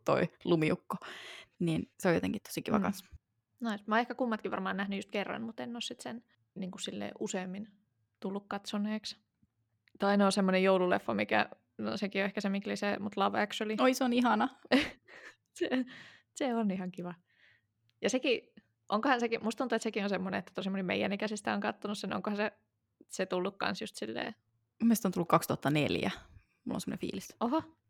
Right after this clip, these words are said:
Speaker 2: Joo, kaksituhatta kolme.
Speaker 1: Joo, mut se on kyllä ihana. Se on
Speaker 2: Mm.
Speaker 1: kans kyllä melkein joka joulu täytyy kattoo.
Speaker 2: <laughs> Mä oon ehkä sen joskus siinä välipäivinä. Välipäivinä tulee myös ne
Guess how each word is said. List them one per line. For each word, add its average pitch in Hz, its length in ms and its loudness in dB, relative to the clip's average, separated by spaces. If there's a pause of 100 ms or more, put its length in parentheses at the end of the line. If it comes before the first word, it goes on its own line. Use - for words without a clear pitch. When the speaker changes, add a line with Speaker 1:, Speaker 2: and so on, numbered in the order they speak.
(220)
Speaker 2:
Joo, 214 160 0
kaksituhatta 196 360 -6
kolme. 190 340 -4 (580)
Speaker 1:
Joo, 196 120 10
mut 170 140 4
se 190 60 8
on 175 120 8
kyllä 147 140 4
ihana. 156 300 2 (120)
Se - 440 0
on 170 60 10
Speaker 2:
Mm. 156 40 4
Speaker 1:
kans 151 200 4
kyllä - 160 -2
melkein - 320 2
joka - 160 0
joulu - 260 2
täytyy 175 300 4
kattoo. 208 380 2 (420)
Speaker 2:
<laughs> 233 640 4
Mä 208 100 0
oon 226 80 4
ehkä 240 180 -2
sen 196 300 -4
joskus 196 280 -6
siinä 190 200 -2
välipäivinä. 190 640 0
Välipäivinä 190 480 -2
tulee 175 200 -2
myös 175 260 -4
ne 190 180 -6